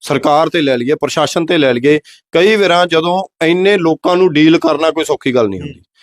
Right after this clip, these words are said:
ਇੰਨੇ ਲੋਕਾਂ ਨੂੰ ਡੀਲ ਕਰਨਾ ਕੋਈ ਸੌਖੀ ਗੱਲ ਨਹੀਂ ਹੁੰਦੀ। ਇੱਕ ਆਪਾਂ ਕਹਿ ਲਈਏ ਇੱਕ ਲਹਿਜਾ,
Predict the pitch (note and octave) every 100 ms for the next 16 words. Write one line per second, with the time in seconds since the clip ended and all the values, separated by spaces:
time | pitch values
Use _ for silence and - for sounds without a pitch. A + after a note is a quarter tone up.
0 | _ _ B2+ D3 E3+ D#3 E3 E3+ D#3 C#3
1 | D#3+ D#3+ D#3 E3+ E3+ D#3+ C#3+ D#3+ D#3+ D#3+
2 | F3+ D#3+ F3+ G3 - _ D3 D#3+ G#3+ G3+
3 | A3+ - G#3+ A3+ A3+ A#3+ F3+ E3+ F#3+ G#3+